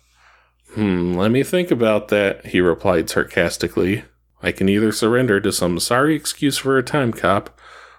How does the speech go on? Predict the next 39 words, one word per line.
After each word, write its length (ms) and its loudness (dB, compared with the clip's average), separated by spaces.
or 280 2
I 140 0
can 160 2
beat 200 2
the 60 0
crap 380 -2
out 140 2
of 100 -4
you 180 2
and 140 -2
take 220 -2
your 100 4
powers. 600 -6
Do 80 0
you 80 2
think 200 -2
I've 160 2
survived 460 0
this 240 0
long 300 2
in 100 2
the 160 -2
game 380 2
to 100 -8
be 180 0
so 220 0
easily 460 0
dealt 320 0
with?" 320 -2
Eric 280 0
noticed 460 0
the 80 0
newbie's 340 2
shoulders 400 0
stiffen 380 -2
as 140 -2
he 80 0
heard 260 -2
that. 260 -8